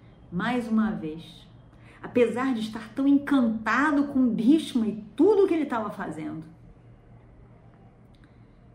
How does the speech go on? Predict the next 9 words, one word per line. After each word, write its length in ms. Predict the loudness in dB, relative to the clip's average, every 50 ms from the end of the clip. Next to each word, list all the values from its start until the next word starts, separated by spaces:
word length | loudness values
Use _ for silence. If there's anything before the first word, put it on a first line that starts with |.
| -14 -10
ele 120 | -8 -8 -6
não 180 | -6 -6 -6
foi 240 | -6 -8 -10 -12 -12
capaz 580 | -12 -14 -16 -16 -14 -12 -12 -12 -12 -14 -16 -16
de 100 | -18 -18
dizer 220 | -16 -14 -12 -12
uma 160 | -12 -12 -12
palavra 520 | -14 -14 -14 -14 -12 -12 -12 -12 -12 -12 -12
de, 240 | -12 -12 -14 -14